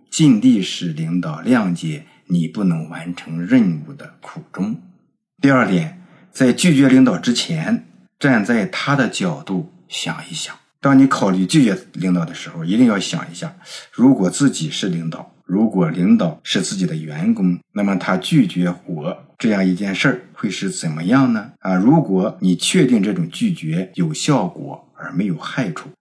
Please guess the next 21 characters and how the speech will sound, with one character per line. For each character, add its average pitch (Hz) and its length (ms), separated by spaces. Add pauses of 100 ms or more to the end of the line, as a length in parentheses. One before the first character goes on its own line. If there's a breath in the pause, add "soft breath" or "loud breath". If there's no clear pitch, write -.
再 104 180
做 92 280
也 80 220
不 - 160
迟。 - 600 (280)
这 156 140
也 107 120
就 107 120
是 110 100
我 95 160
们 78 180
说 92 240
的 82 200 (260 soft breath)
将 78 280
心 98 340
比 - 200
心， 123 480
哎， - 220
更 95 220
多 120 200
的 - 160